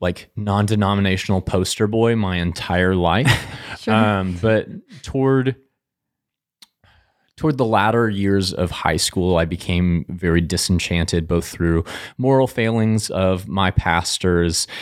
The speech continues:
Speaker 1: and just generally the image of Christians. Um, so I was like, "Wow, if that's what Christianity is like." And I, I made the mistake of, of equating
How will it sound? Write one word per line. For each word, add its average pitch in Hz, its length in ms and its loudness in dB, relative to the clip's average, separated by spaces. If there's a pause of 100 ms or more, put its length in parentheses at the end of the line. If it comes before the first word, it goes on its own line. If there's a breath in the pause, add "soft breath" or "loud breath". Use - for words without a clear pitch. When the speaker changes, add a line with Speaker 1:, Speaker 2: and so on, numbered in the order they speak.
(160 loud breath)
Speaker 1:
and 107 160 0
just 110 280 -2
generally 107 720 0
the 90 560 0
image 98 320 2
of 90 160 -2
Christians. 127 840 0
Um, 87 460 2 (280 loud breath)
so 104 260 0
I 101 180 2
was 98 120 0
like, 98 220 -2
"Wow, 101 300 2
if - 240 -4
that's 104 580 0 (120)
what 95 460 -2 (480)
Christianity 113 720 2
is 87 100 -2
like." 92 280 2
And 95 100 -2
I, 101 140 2
I 113 120 -2
made 117 180 2
the 101 60 -2
mistake 92 400 0
of, 82 220 0 (440 loud breath)
of 90 400 2 (320)
equating 101 640 0